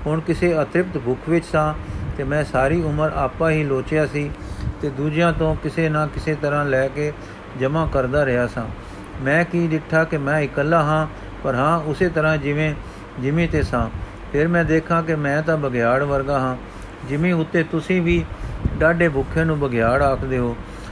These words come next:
ਸੋ ਮੈਂ ਦੇਖਾਂ ਕਿ ਮੈਂ ਬਘਿਆੜ ਵਾਂਗੂ ਭੁੱਖਾ ਹਾਂ, ਇਕੱਲਾ ਹਾਂ, ਨੰਗਾ ਹਾਂ, ਕੋਈ ਆਪਣੀ ਹੀ ਕੈਦ ਹੈ ਤੇ ਮੈਂ ਕੈਦੀ ਹਾਂ।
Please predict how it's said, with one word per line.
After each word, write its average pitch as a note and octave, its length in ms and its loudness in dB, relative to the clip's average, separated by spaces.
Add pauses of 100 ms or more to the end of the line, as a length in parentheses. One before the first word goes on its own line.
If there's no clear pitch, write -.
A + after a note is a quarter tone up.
(220)
ਸੋ D#3+ 100 2
ਮੈਂ E3 200 4
ਦੇਖਾਂ E3 420 2
ਕਿ E3 80 0
ਮੈਂ D3 220 0
ਬਘਿਆੜ C3+ 440 0
ਵਾਂਗੂ D#3 300 2
ਭੁੱਖਾ C3+ 400 0
ਹਾਂ, D#3 300 0
ਇਕੱਲਾ C#3+ 380 2
ਹਾਂ, C#3+ 240 0 (560)
ਨੰਗਾ D3+ 320 4
ਹਾਂ, C#3+ 260 2 (480)
ਕੋਈ F3 260 6
ਆਪਣੀ E3 460 4
ਹੀ E3 60 2
ਕੈਦ C#3+ 340 2
ਹੈ C3 240 4 (840)
ਤੇ C#3+ 100 2
ਮੈਂ C#3 300 4
ਕੈਦੀ C3 380 2
ਹਾਂ। A2+ 160 -4